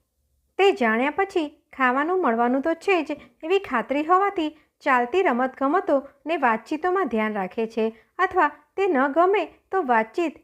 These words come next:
કે ગડબડ કરે છે. તેઓ વધારે પીરસાય છે તો ખુશીથી લે છે, વાદે વાદે વધારે પણ લે છે. કોઈ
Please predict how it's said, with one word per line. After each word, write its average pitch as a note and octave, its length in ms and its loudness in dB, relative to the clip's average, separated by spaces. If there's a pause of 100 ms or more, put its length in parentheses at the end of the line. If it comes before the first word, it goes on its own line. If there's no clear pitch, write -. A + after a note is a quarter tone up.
(120)
કે F4 120 -4
ગડબડ A3 360 0
કરે F#3 300 -4
છે. - 320 -10 (240)
તેઓ G#4 180 2
વધારે B3 400 2
પીરસાય E4+ 440 0
છે D4 320 -4 (160)
તો F#4 80 -6
ખુશીથી F4+ 500 0
લે A#3 180 2
છે, G3 340 -8 (220)
વાદે A3 360 2
વાદે D4+ 300 2
વધારે B3 400 -2
પણ F#4 160 -2
લે A#3+ 200 -2
છે. G3+ 360 -8 (260)
કોઈ F#4+ 260 2